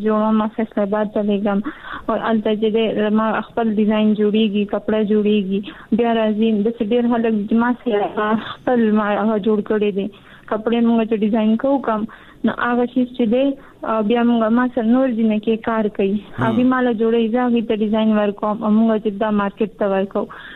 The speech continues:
Speaker 1: داسې نور ډېر خلک دي چې دا شی کوي لګیا دي. د دې ماشاءالله ډېر ښه روان دی فیوچر دی.
Speaker 2: ښه.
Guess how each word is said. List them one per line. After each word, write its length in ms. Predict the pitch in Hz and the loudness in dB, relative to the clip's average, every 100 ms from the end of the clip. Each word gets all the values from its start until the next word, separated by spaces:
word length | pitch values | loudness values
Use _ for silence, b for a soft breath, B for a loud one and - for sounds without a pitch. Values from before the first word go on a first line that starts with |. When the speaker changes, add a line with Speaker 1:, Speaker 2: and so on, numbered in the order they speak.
| B - | B 0
Speaker 1:
داسې 300 | 220 240 240 | 2 2 2
نور 280 | 247 294 294 | 2 2 2
ډېر 200 | 262 254 - | 2 0 -2
خلک 240 | 226 214 185 | 0 0 -2
دي 120 | 196 208 B B - | -4 -4 B B -4
چې 40 | 202 | 0
دا 80 | 226 226 | 0 0
شی 100 | 226 - | -4 -2
کوي 120 | 233 | 0
لګیا 360 | 214 208 196 196 190 | 2 0 0 0 0
دي. 180 | 202 | 0
د 140 | 202 208 | 0 0
دې 80 | 240 226 | 2 2
ماشاءالله 400 | 233 - 220 214 214 | 0 0 0 0 0
ډېر 120 | 226 226 - | -2 -2 -8
ښه 140 | 202 156 - | -8 -8 -6
روان 360 | 202 190 185 185 | -6 -6 -6 -4
دی 100 | 185 - | -6 -2
فیوچر 320 | 190 190 185 196 | -2 0 -2 -2
دی. 80 | 220 - - | -6 -8 -12
Speaker 2:
ښه. 100 | - | -4